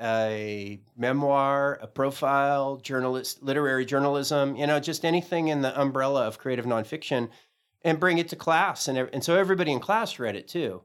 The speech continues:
So that was the other, it was like a performance art thing where I had to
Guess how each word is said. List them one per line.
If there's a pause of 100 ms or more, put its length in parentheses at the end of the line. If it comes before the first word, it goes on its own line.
(120)
So
that
was
the
other, (200)
it
was
like
a
performance
art
thing
where
I
had
to